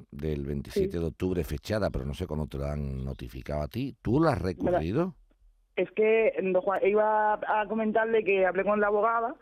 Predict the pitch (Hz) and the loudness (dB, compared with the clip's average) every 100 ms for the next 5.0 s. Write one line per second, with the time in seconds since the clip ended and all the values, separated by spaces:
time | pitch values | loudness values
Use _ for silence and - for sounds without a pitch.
0 | - - 82 71 78 127 196 196 196 190 | -20 -8 -4 -2 -2 0 2 4 4 4
1 | 185 180 190 214 202 202 196 160 170 180 | 4 2 2 2 2 4 2 2 2 2
2 | 190 208 196 226 233 220 180 170 180 185 | 2 0 2 2 2 2 4 4 6 4
3 | - 196 185 170 175 190 202 202 196 196 | 4 2 2 2 2 2 2 2 2 4
4 | 196 196 190 202 196 202 196 233 269 | 4 2 2 2 2 0 0 0 0